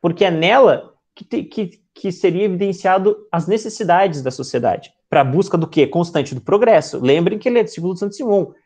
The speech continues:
então tem essa relação com a busca constante do progresso. Logo nós vamos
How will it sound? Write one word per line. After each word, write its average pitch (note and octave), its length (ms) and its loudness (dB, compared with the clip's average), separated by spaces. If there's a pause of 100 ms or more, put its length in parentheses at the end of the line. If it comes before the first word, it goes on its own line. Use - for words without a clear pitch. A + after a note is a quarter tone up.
(140)
então E3 480 -4
tem C#3+ 160 -10
essa D3+ 140 -8
relação E3 420 -4
com F#3+ 100 -4
a F#3+ 40 2
busca D#3 220 -4
constante F3 340 -6
do E3 80 -4
progresso. E3+ 600 2 (200)
Logo A#3+ 260 0
nós A3+ 180 0
vamos G3+ 520 -2